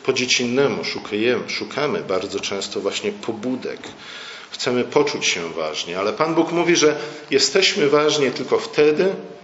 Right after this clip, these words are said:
kiedy wytrwamy w jakimś przedsie-, przedsięwzięciu. Dobrym może być małe, grunt, żeby było dobre i żebyśmy w nim wytrwali przez jakiś czas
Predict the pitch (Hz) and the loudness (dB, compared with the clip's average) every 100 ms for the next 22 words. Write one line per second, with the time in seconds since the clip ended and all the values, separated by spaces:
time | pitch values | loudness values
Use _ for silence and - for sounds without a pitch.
0 | - - 127 135 131 131 - 107 127 - | -14 0 4 6 6 2 -6 -2 -2 -2
1 | - 160 170 98 67 - - - - - | -6 -2 -2 -2 -6 -10 -16 -20 -20 -20
2 | - - - 135 139 143 - - 139 131 | -20 -20 0 2 4 2 2 2 2 2
3 | - 143 - - 180 - 151 131 117 139 | 4 4 2 2 4 4 4 2 4 4
4 | 135 113 82 71 104 160 202 151 113 120 | 4 2 -4 -6 0 4 6 6 6 4
5 | 143 - - - - - 196 220 269 - | 0 -6 -14 -18 -20 -8 -2 0 2 0
6 | 226 202 98 - - - - - - - | 2 2 2 -2 -8 -16 -20 -20 -20 -20
7 | - - 143 160 151 147 143 147 143 143 | -18 -2 2 2 0 -2 2 6 8 6
8 | 139 147 - 107 123 139 143 139 156 151 | 6 2 -4 -4 0 2 2 2 0 2
9 | 135 139 - 175 143 107 101 - - - | 2 0 -2 0 0 0 -6 -14 -18 -20
10 | - - 120 120 135 135 139 - - 131 | -6 -2 -2 2 0 0 -4 -4 0 -2
11 | 78 - - | -2 -6 -10